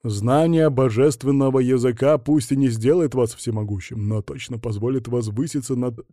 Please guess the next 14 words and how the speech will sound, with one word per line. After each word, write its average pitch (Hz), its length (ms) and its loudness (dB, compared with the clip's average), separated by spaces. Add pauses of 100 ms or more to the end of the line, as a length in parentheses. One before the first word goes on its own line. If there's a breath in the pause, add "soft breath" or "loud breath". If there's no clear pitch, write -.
теми 143 300 -2
недоучками, 123 720 -4 (560)
что 165 240 4
ограничили 185 560 4
свои 147 280 6
возможности 127 680 2
короткими 110 600 -2
формами. - 580 -16 (440)
А 120 200 -2
там, 117 500 -6 (440)
кто - 280 -6
знает, 107 440 -10 (580)
будущее 135 760 -4
непредсказуемо». 101 1000 -6